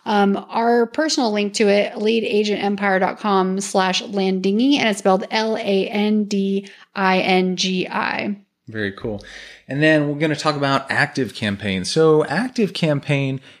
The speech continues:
Speaker 2: you can kind of think of it as a C R M. It allows you, it, it's an email list, basically. You're gonna keep your contacts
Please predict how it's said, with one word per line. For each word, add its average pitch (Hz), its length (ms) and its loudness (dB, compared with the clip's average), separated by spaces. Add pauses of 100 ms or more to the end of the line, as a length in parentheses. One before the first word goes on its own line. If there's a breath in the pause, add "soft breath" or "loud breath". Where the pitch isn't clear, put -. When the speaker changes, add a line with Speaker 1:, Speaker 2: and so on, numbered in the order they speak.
Speaker 2:
you 262 140 -2
can 302 180 0
kind 247 480 2
of 151 240 2
think 131 240 -2
of 120 80 0
it 117 140 0
as 110 160 0
a 107 80 0
C - 280 -2
R 104 160 -2
M. 113 200 -2
It 135 60 -2
allows 127 380 0
you, 120 180 0
it, 139 260 -2
it's 170 160 0
an 220 100 6
email 117 380 4
list, 95 280 -2
basically. 101 480 -2
You're 147 80 -4
gonna 104 220 0
keep 107 300 -4
your 101 180 0
contacts 107 720 -2